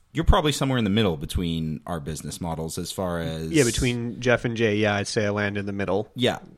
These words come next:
Speaker 2: with Jeremy.
Speaker 1: Yeah, your Goldilocks is just right porridge. <laughs> Um, so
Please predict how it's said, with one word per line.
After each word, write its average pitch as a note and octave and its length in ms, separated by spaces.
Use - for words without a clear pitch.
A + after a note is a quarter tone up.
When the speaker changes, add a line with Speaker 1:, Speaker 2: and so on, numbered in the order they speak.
Speaker 2:
with G#2+ 200
Jeremy. F#2+ 340
Speaker 1:
Yeah, G#2+ 240
your G#2+ 240
Goldilocks G2+ 580
is - 300
just - 240
right F#2 220
porridge. D#2 460
<laughs> - 140
Um, A2+ 720
so C3+ 400